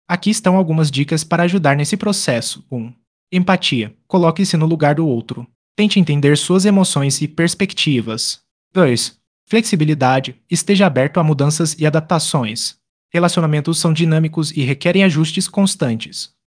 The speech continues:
Três, autodescoberta. Explore as técnicas de autodescoberta para melhorar relacionamentos.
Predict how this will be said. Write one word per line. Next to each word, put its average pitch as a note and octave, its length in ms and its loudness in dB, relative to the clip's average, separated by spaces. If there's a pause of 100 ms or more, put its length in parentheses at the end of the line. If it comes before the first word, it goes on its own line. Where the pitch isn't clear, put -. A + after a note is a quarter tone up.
Três, E3 460 2 (280)
autodescoberta. D3 920 -4 (100)
Explore D#3 380 -2
as D#3+ 100 -2
técnicas E3+ 540 -4
de D#3 80 -2
autodescoberta D#3+ 800 -2
para F#3 180 -2
melhorar E3+ 360 0
relacionamentos. E3+ 1080 -4